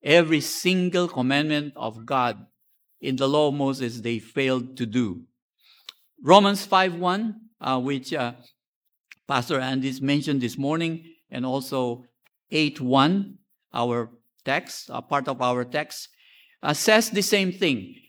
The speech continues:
In Romans five one, Paul has a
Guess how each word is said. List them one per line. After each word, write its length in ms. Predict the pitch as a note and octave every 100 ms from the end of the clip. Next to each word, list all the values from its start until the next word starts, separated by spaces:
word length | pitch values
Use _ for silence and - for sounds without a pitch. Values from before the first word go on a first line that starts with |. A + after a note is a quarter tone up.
| _ -
In 120 | D#3
Romans 340 | F#3+ A3 A3
five 340 | - F#3 F3 D#3+
one, 540 | F3+ F3+ F#3 G#3+ - _ _ _ _ _
Paul 260 | F#3+ F#3 A3
has 320 | G#3+ F3 F3
a 180 | F3 D#3